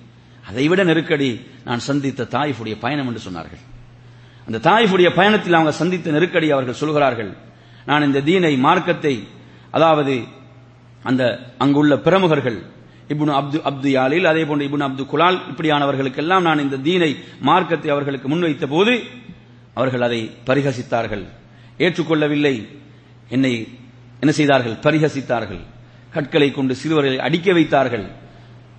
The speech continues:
பல மைல்களுக்கு, சுப்ஹானல்லாஹ், அடி-, அடிக்கப்பட்ட நிலையிலே ரசூலுல்லாஹ் தனது அடிமை ஸெய்த் இப்னு ஹாரிஸா ரலியல்லாஹு அவரோடு பயணித்தார்கள் என்ற செய்திகளை எல்லாம் நாம் படித்திருக்கிறோம். அன்பிற்குரிய நறுமையான சகோதரர்களே, அந்த நேரத்தில் ரசூலுல்லாஹ் அவர்களுடைய உள்ளத்தில் மிகப்பெரிய ஒரு கவலை ஆட்கொள்கிறது.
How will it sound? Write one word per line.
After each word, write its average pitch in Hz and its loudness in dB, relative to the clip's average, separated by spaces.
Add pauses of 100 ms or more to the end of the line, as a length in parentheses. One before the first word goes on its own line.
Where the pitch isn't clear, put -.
(160)
பல 135 2
மைல்களுக்கு, 160 2 (460)
சுப்ஹானல்லாஹ், 135 0
அடி-, 151 -4
அடிக்கப்பட்ட 135 -2
நிலையிலே 139 0 (320)
ரசூலுல்லாஹ் 139 0
தனது 127 0
அடிமை 143 2
ஸெய்த் 139 0
இப்னு 135 -2
ஹாரிஸா 139 0
ரலியல்லாஹு 127 -2
அவரோடு 120 -2 (280)
பயணித்தார்கள் 139 2
என்ற 117 -6
செய்திகளை 139 -2
எல்லாம் 143 -2
நாம் 127 -2
படித்திருக்கிறோம். 120 -2 (540)
அன்பிற்குரிய 151 2
நறுமையான 143 2 (120)
சகோதரர்களே, 135 0 (420)
அந்த 135 0
நேரத்தில் 160 2
ரசூலுல்லாஹ் 147 2
அவர்களுடைய 131 0
உள்ளத்தில் 147 -2
மிகப்பெரிய 131 -4
ஒரு 117 -6
கவலை 147 0
ஆட்கொள்கிறது. 127 -4